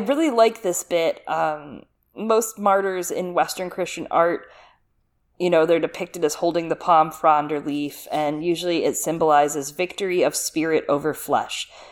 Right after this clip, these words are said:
because those who have been killed over religious persecution or their testimony in their God or Jesus, uh, are usually interred with a palm leaf on their tomb.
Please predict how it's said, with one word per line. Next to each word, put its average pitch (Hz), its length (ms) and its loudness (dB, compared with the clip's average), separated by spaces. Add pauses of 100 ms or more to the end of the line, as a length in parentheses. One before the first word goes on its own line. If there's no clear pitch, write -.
(120)
because 160 320 -4
those 175 340 4
who - 100 -8
have 151 80 -6
been 147 140 -6
killed 156 300 -2
over 160 220 -2
religious 160 440 -4
persecution 226 760 -2
or 160 160 4
their 135 140 2
testimony 160 680 -2
in 156 120 -4
their 151 140 -4
God 208 360 6
or 170 80 0
Jesus, 185 640 -2 (360)
uh, 143 400 6 (160)
are 147 60 2
usually 226 600 0
interred 180 680 -2
with - 460 -2 (400)
a 160 60 0
palm 185 380 4
leaf 135 300 -6
on 151 300 0
their 143 260 -4
tomb. 160 440 -6